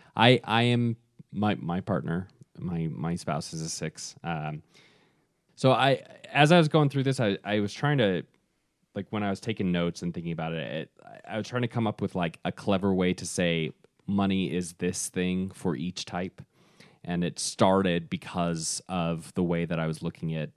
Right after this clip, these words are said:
money as a resource for fives, sixes, and sevens. And for fives, I think money is an asset to get them security. For sevens, I think money is a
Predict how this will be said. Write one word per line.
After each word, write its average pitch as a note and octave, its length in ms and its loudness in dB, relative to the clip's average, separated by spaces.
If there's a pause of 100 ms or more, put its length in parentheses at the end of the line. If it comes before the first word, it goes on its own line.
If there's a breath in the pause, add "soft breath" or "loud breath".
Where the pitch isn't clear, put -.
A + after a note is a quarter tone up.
money E2+ 380 0
as E2 120 -4
a D#2 240 -4
resource E2 680 -6
for D#2+ 280 -6
fives, D#2 360 -8
sixes, D#2+ 400 -12
and - 120 -20
sevens. A2+ 480 -4 (380 loud breath)
And - 80 -14
for F2 100 -4
fives, F#2 440 0
I F2+ 80 0
think - 280 -8
money F#2+ 360 0
is E2 120 -4
an E2 120 -6 (100)
asset B2 680 -4 (220)
to G2 180 -2
get F2 260 -4
them D#2+ 180 -4
security. A#1+ 720 -10 (360 soft breath)
For F2+ 140 -8
sevens, F#2 480 -6
I F2+ 120 -2
think E2 400 -8
money E2+ 320 -2
is E2+ 120 -6
a F2+ 140 -2